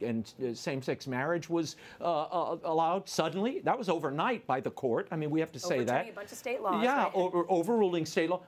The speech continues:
Speaker 1: Nobody said that the Supreme Court is illicit or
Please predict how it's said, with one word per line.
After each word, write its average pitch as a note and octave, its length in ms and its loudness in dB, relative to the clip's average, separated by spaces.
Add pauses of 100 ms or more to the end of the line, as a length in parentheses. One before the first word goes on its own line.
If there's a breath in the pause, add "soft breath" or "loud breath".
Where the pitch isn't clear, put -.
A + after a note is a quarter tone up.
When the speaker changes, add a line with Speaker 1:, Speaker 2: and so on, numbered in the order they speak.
(160)
Speaker 1:
Nobody A4+ 320 4
said C#3 300 0
that - 180 -2
the D#3 140 2
Supreme D3 440 -2
Court D3+ 220 0
is C3 140 -4
illicit E3+ 540 2
or C3 240 2